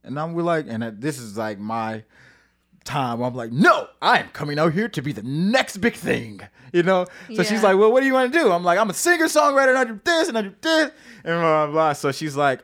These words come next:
Speaker 1: "Oh, really? My son's in music." And I'm like, then I'm thinking she's gonna be like, her son's, like, a rapper or some shit, right?
Speaker 2: Mm-hmm.
Speaker 1: And she goes, "Uh, well, my son, uh, yeah, he, um, he works for Warner Brothers." And I go, "Well, <laughs> do you want me to sing for you now,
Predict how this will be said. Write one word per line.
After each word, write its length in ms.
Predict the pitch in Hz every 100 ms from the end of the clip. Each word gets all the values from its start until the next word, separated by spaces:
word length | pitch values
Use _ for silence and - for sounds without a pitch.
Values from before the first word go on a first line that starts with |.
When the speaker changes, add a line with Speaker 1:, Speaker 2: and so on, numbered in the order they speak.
| -
Speaker 1:
"Oh, 340 | 349 359 110
really? 380 | 175 494 240 104 _ _ _ -
My 100 | 240
son's 340 | - 294 -
in 120 | 165
music." 440 | 135 110 92 - -
And 100 | -
I'm 120 | 180
like, 340 | 170 135 110 - _ _ _ -
then 180 | 123
I'm 140 | 123 139
thinking 200 | 127 110
she's 80 | 107
gonna 120 | 104
be 60 |
like, 140 | 101 104
her 80 | 104
son's, 220 | 104 104
like, 100 | 87
a 40 |
rapper 340 | 80 78 - 80
or 40 |
some 140 | -
shit, 220 | - - -
right? 240 | 78 76 - _ -
Speaker 2:
Mm-hmm. 360 | 196 180 180 175 _ _ -
Speaker 1:
And 100 | 107
she 100 | 131
goes, 240 | 139 135
"Uh, 300 | 131 127 120 120 _ _ _
well, 100 | 151
my 100 | 165
son, 480 | 160 226 311 269 202
uh, 280 | 165 185 160
yeah, 200 | 185 262
he, 300 | 190 214 196
um, 260 | 196 196 180
he 80 | 196
works 220 | 208 190
for 120 | 175
Warner 200 | 190 466
Brothers." 500 | 117 104 76 - - _ _ _ _ _ _ _ _
And 100 | 143
I 40 | 190
go, 320 | 160 143 - _ _ _ _ _ _ - _ _ _
"Well, 440 | 127 120 - - _ _
<laughs> 140 | 214 - 135 - _ _ -
do 100 | 120
you 100 | 135
want 100 | 135
me 60 | 123
to 60 |
sing 200 | 165 151
for 160 | - 135
you 120 | 120
now, 240 | 135 175